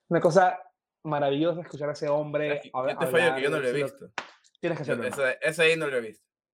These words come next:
Speaker 1: Tienes que ver ese. Tienes que ver el de Kanye West, el del año pasado.
Speaker 2: Ya.
Speaker 1: Es una locura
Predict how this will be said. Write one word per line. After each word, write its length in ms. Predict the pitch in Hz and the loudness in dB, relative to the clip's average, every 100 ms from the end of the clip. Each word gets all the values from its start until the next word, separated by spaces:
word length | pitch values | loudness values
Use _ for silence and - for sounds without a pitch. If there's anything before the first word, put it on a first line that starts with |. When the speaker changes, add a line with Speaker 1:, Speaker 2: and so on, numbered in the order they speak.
| _ | _
Speaker 1:
Tienes 200 | - 175 | -2 0
que 80 | 165 | 4
ver 120 | 160 | 4
ese. 500 | 208 240 254 254 - _ _ _ _ _ _ _ _ _ | 4 0 -2 -6 -12 _ _ _ _ _ _ _ _ _
Tienes 180 | 175 165 | -8 -4
que 100 | 151 | -2
ver 220 | 160 165 | -2 -2
el 120 | 151 139 | -4 -6
de 140 | 135 | -6
Kanye 360 | 175 170 170 156 | -6 -6 -4 -2
West, 540 | 147 123 - - _ _ | -2 -2 -8 -20 _ _
el 100 | 131 | -12
del 100 | 131 | -4
año 360 | 131 151 165 160 | -4 -2 -4 -6
pasado. 680 | 131 127 170 190 185 175 - _ _ | -8 -4 0 2 2 0 -10 _ _
Speaker 2:
Ya. 320 | 117 110 120 170 - _ | -18 -14 -14 -14 -20 _
Speaker 1:
Es 160 | 175 143 | -8 -4
una 400 | 175 175 170 - | -2 -2 -4 -6
locura 800 | 151 135 131 180 175 175 170 | -4 -4 -2 -2 2 4 2